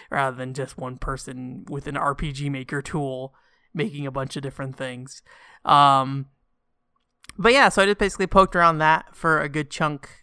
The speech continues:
of t-, uh, a good chunk of time is probably not the best way to put it, but I, I probably put, like, a handful of hours of it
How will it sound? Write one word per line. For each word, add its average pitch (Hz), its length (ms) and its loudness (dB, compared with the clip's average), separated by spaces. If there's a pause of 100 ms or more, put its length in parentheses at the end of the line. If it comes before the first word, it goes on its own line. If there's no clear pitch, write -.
(280)
of - 180 -10
t-, - 160 -16
uh, 185 460 2
a 214 80 -6
good 214 160 -2
chunk 175 180 0
of 175 100 0
time 160 260 0
is - 80 -12
probably 156 180 2
not 143 220 -2
the 147 80 -12
best 139 340 -8
way 147 160 -6
to 135 80 -6
put 135 220 -4
it, 131 180 -8
but 135 200 -4
I, 143 280 -4
I 160 100 -6
probably 165 300 2
put, - 180 -10
like, 143 220 -10
a 143 80 -8
handful 135 380 -8
of 127 80 -10
hours 127 260 -4
of 131 140 -8
it 135 180 -10